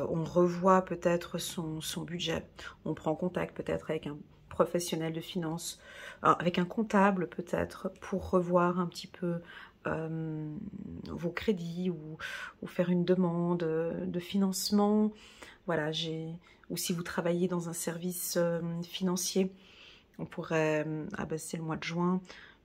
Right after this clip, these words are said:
Hum, voilà, il y a des décisions financières peut-être dans votre structure, si vous êtes chef ou directeur financier.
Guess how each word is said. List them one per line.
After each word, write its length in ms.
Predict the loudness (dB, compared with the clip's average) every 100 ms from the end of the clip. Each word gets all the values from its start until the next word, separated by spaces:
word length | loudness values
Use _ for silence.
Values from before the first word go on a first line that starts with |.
| -10
Hum, 720 | -6 -6 -6 -8 -8 -10 -10
voilà, 220 | -4 0 2
il 60 |
y 40 | 2
a 40 |
des 80 | -2
décisions 520 | 0 0 0 2 2
financières 600 | 2 -2 -2 -2 -2 -2
peut-être 280 | -4 -6 -4
dans 80 | -4
votre 300 | -6 -6 -6
structure, 640 | -4 -4 -4 -4 -4 -4
si 140 | -6 -8
vous 160 | -6
êtes 120 | -4
chef 420 | -4 -4 -6 -6 -6
ou 120 | -6 -6
directeur 480 | -4 -6 -6 -6
financier. 580 | -6 -6 -4 -4 -2 -4